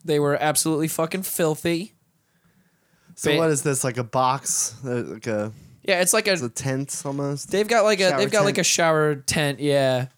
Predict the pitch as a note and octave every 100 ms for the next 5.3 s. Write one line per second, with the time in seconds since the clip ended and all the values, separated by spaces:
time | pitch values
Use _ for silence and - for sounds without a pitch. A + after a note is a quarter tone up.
0 | _ - D3 C#3+ C#3+ C#3 C#3+ D3+ C#3+ D#3
1 | E3 - D#3 D3+ D#3+ C#3+ C#3+ C#3+ C#3+ C#3+
2 | C#3 C#3+ D#3 C#3+ D3 C3+ A#2+ C#3 C3+ B2+
3 | B2 - B2 C3+ B2+ B2+ B2+ C3+ C3+ B2+
4 | B2+ - F3 G3 F#3+ F3 - E3 E3+ D#3+
5 | D3 C#3 C3+